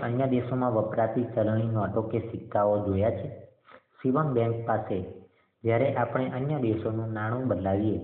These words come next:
તો આપણને કેટલા ભારતીય રૂપિયા મળી શકે તે માટેનું કોષ્ટક છે. વિદ્યાર્થી મિત્રો, અહીં દેશ આપ્યું છે, એ દેશનું નાણું એટલે કે ચલણ આપ્યું છે અને ભારતીય રૂપિયામાં એટલે આપણને કેટલા રૂપિયા ભારતમાં મળે એના એ આપ્યું છે.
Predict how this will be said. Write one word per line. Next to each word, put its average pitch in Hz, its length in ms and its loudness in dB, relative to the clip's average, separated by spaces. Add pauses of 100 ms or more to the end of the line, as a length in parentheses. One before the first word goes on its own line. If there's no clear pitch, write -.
(500)
તો 147 100 -2
આપણને 123 560 0
કેટલા 139 340 0
ભારતીય 101 400 2
રૂપિયા 98 340 -2
મળી 107 260 -2
શકે 98 220 -2 (280)
તે 120 200 -2
માટેનું 98 460 -2 (120)
કોષ્ટક - 380 -4 (120)
છે. 113 100 -2 (560)
વિદ્યાર્થી 120 500 0
મિત્રો, 127 220 0
અહીં 117 280 -2
દેશ 123 280 0
આપ્યું 127 320 0
છે, 131 100 0 (180)
એ 117 140 0
દેશનું 113 360 -2 (340)
નાણું 113 440 0
એટલે 104 220 0
કે 110 60 -2 (120)
ચલણ 117 280 0
આપ્યું 123 340 0
છે 143 80 -2 (560)
અને 113 140 -2 (140)
ભારતીય 104 480 2 (280)
રૂપિયામાં 113 560 2
એટલે 101 160 -2
આપણને 110 300 -4 (100)
કેટલા 143 280 0
રૂપિયા 107 340 0
ભારતમાં 98 480 0
મળે 98 180 -2 (420)
એના 104 280 -4 (180)
એ 123 100 2
આપ્યું 95 380 0
છે. 123 80 -2